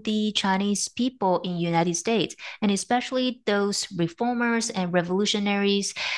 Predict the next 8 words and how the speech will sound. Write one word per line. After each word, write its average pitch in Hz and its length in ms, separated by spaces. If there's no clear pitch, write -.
uh, 180 360
after 208 480
the 190 100
fall 196 260
of 190 80
the 175 100
Qing 175 260
dynasty? 190 640